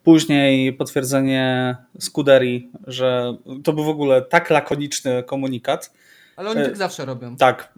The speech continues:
Speaker 1: e, potwierdzamy, że Lewis Hamilton będzie ścigać się w Scuderii od sezonu dwa tysiące dwadzieścia pięć. Jeszcze w międzyczasie było, e, oświadczenie Sainza, które potwierdzał, że odchodzi z Ferrari, e,
Speaker 2: Wszyscy
Speaker 1: po
Speaker 2: tak
Speaker 1: tym
Speaker 2: to
Speaker 1: sezonie.
Speaker 2: zlali.
Speaker 1: Tak,
Speaker 2: <laughs> Swoją
Speaker 1: totalnie.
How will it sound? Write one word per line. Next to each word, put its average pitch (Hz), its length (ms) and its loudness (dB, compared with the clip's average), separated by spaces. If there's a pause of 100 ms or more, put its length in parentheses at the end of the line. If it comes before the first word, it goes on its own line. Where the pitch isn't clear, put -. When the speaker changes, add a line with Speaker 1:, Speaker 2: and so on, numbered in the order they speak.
(140)
Speaker 1:
e, 160 40 -2
potwierdzamy, 170 580 0
że 139 100 -6
Lewis 135 220 -6
Hamilton 120 420 -6
będzie 113 420 -4 (440)
ścigać 127 380 -2
się 120 180 -2
w - 40 -10
Scuderii 120 560 0 (460)
od 139 120 -4
sezonu 127 300 0
dwa 123 100 2
tysiące 123 320 -6
dwadzieścia 117 360 -4
pięć. 147 320 -4
Jeszcze 139 260 0
w 135 40 0
międzyczasie 135 480 0
było, 123 400 0 (460)
e, 131 400 6
oświadczenie 135 560 0
Sainza, 131 320 0
które 120 240 -4
potwierdzał, 117 460 -2
że 120 100 0
odchodzi 151 320 0
z - 60 -4
Ferrari, 135 540 2 (120)
e, - 80 -2
Speaker 2:
Wszyscy 127 200 4
Speaker 1:
po 202 80 -8
Speaker 2:
tak 180 120 0
Speaker 1:
tym 127 80 -2
Speaker 2:
to 123 80 -4
Speaker 1:
sezonie. 127 220 2
Speaker 2:
zlali. 156 440 -4 (440)
Speaker 1:
Tak, 135 280 6
Speaker 2:
<laughs> - 20 -14
Swoją 131 140 -6
Speaker 1:
totalnie. 127 760 4